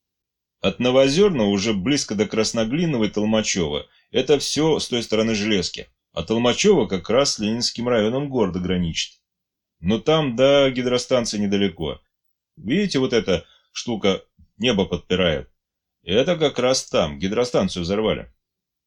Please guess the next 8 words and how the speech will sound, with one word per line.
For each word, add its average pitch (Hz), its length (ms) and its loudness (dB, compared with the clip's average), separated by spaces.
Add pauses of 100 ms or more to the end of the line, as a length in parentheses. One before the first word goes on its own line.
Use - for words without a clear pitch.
(120)
Сами 123 360 0
думайте. 95 560 -2 (720)
Радиация 117 560 2
и - 20 -4
прочие 110 400 -2
прелести 101 480 0
ядерной 90 380 -2
войны. 85 420 -4